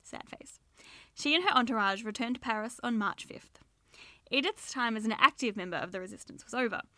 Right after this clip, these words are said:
and she instead returned to her usual routine of performances and tours in theatres and cabarets. She also sang at benefits for bombing victims, those who had been taken by the air quotes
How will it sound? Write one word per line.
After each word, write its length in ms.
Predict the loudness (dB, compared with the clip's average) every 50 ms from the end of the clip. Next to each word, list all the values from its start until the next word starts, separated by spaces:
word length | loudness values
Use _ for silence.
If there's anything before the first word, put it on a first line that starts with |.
| -20 -20 -20 -20 -10 -6
and 100 | -4 0
she 100 | 2 4
instead 320 | 4 4 4 4 4 4 4
returned 320 | 2 0 0 -2 -2 -2
to 60 | -2
her 100 | 0 0
usual 380 | 0 0 0 -2 -2 -2 -2 -2
routine 460 | -2 -2 -4 -4 -4 -6 -6 -6 -6
of 160 | -8 -8 -6
performances 640 | -8 -8 -4 -2 0 0 0 0 0 -2 -4 -4 -2 -2
and 160 | -2 -2 -2
tours 300 | -2 -2 -4 -4 -2 -2
in 100 | -2 -2
theatres 400 | -2 -2 -2 -2 -2 -4 -4 -2
and 160 | -2 -4 -2
cabarets. 680 | -2 -4 -8 -6 -6 -4 -4 -4 -6 -8 -12 -16 -20 -20 -20 _ _ _ _ -20 -20 -20 -20 -20 -20 -20 _
She 160 | -6 -2 6
also 240 | 6 6 6 6 2
sang 220 | 0 2 2 2 2
at 80 | 2
benefits 400 | 0 0 0 0 -2 -6 -8 -4
for 100 | -2 0
bombing 300 | 0 2 0 0 -2 -4
victims, 520 | -8 -10 -12 -12 -10 -8 -8 -8 -10 -12 -16 _ -20 -20 _ _ _
those 300 | 2 4 4 4 2 0
who 80 | -2
had 80 | 0 0
been 120 | 0 -2
taken 320 | 0 -2 -2 -2 -2 -2 -2 -2
by 180 | -2 -2 -2 -2
the 200 | -2 -4 -4 -2
air 220 | 0 -2 -2 -2 -4
quotes 420 | -6 -4 -4 -4 -4 -6 -10 -16